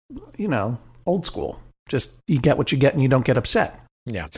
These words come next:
Speaker 2: The judge ruled that the plaintiff should start a Patreon and attempt to blow his friend out of the water by constructing the very best deck available with other people's money, which he did do. He did start that Patreon.
Speaker 1: Did, oh,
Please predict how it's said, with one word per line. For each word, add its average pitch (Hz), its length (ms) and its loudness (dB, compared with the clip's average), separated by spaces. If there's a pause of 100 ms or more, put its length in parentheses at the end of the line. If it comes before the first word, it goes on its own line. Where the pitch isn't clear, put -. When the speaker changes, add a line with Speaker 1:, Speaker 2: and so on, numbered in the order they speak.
(220)
Speaker 2:
The 151 160 2
judge 196 500 0
ruled 120 420 0
that 147 200 2
the 156 100 2
plaintiff 196 480 0
should 160 200 2
start 147 240 2
a 123 60 2
Patreon 113 840 0 (100)
and 131 160 -2
attempt 165 440 0
to 147 80 2
blow 147 340 2
his 160 220 0
friend 151 320 -2
out 139 200 2
of 120 80 -2
the 123 100 0
water 117 300 0
by 110 160 -2
constructing 117 560 -4
the 110 100 -2
very 139 340 2
best 123 360 -2
deck 113 240 -4
available 98 560 -6
with 98 300 -8
other 117 280 -4
people's 101 520 -10
money, 85 480 -10 (380)
which 160 180 2
he 208 100 0
did 247 240 -2
do. 214 180 0
He 151 120 2
did 196 240 -2
start 247 280 -2
that 107 180 -2
Patreon. 82 500 -10 (480)
Speaker 1:
Did, - 220 -2
oh, 139 420 -6